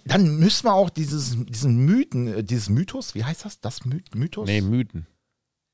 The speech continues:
Speaker 2: Also nicht Mythos oder My-, Mythi oder, Alter, ich werd bekloppt.
Speaker 1: Müssen wir mal auflösen, wer das denn war,
Speaker 2: Hat
Speaker 1: wer jetzt an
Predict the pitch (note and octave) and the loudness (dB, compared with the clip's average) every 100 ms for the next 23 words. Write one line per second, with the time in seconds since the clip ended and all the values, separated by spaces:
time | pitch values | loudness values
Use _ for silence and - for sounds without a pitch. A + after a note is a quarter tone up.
0 | _ - E2+ F2+ G#2 A2 A2+ G#2 B2+ - | _ -4 0 2 2 2 2 2 2 0
1 | C3+ B2+ G#2+ G#2+ A2 G#2+ G#2 A2 A#2+ A#2 | -2 -2 -2 -4 -4 -2 0 2 0 -2
2 | - D#3 D#3+ - B2 A#2+ - _ _ _ | -4 -6 -4 0 0 0 -2 _ _ _
3 | _ _ _ _ _ - G2+ G#2 F#2+ - | _ _ _ _ _ -2 -2 0 -4 -6
4 | F#2+ - G2 F2 - - F2+ - _ _ | -6 -4 -2 0 -2 0 -2 -2 _ _
5 | _ _ _ - A#2+ D3 D3 B2+ - C#3+ | _ _ _ -2 0 2 4 4 2 0
6 | D#3 G2 A2+ A#2 C#3 F#2+ C3 G3+ F#3+ D3 | 0 2 4 4 2 2 2 0 -2 -2
7 | A#2+ F#2+ C#3 D#3+ D#3+ D3+ _ _ - A#2 | 0 0 0 -2 -4 -8 _ _ 0 0
8 | - _ _ - D2+ A#2 E3 F3+ F3+ F3+ | 0 _ _ -12 0 2 4 2 0 -4
9 | _ _ _ _ _ _ F#2+ A#2+ C#3+ - | _ _ _ _ _ _ -2 0 0 -6
10 | - - A2 G#2+ G#2 | -12 -8 -4 -2 -4